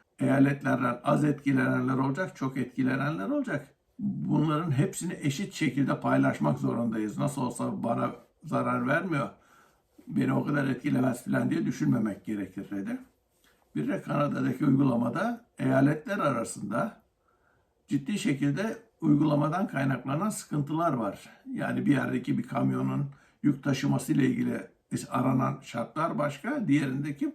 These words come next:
başka. Öyle olunca, e, eyaletler arasında satışlar, ticaret bir hayli engelleniyor.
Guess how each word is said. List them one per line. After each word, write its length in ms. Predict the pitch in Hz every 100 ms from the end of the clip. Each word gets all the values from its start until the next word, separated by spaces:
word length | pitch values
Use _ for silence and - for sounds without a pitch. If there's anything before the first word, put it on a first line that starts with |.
| -
başka. 480 | - - - 120 - _ - _
Öyle 240 | 143 156 160
olunca, 600 | 165 214 165 220 262 - - -
e, 60 | 143 131 131 135
eyaletler 460 | 139 147 156 156 185
arasında 260 | 156 277
satışlar, 680 | - 165 147 139 - 131 - -
ticaret 480 | 143 139 147 196 220 - _ _ _ _ 143
bir 60 |
hayli 240 | 180 233 -
engelleniyor. 760 | 143 135 127 131 139 135